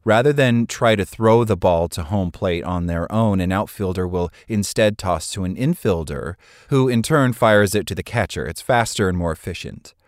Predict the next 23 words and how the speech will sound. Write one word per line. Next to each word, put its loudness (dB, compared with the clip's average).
It -2
basically 2
enables 2
really 2
high 2
performance -2
for -8
content, -8
whether -4
that's -6
streaming 0
video -4
or 2
a 2
site -2
or 4
all 6
the 4
little 2
images 0
that -2
pop -2
up 4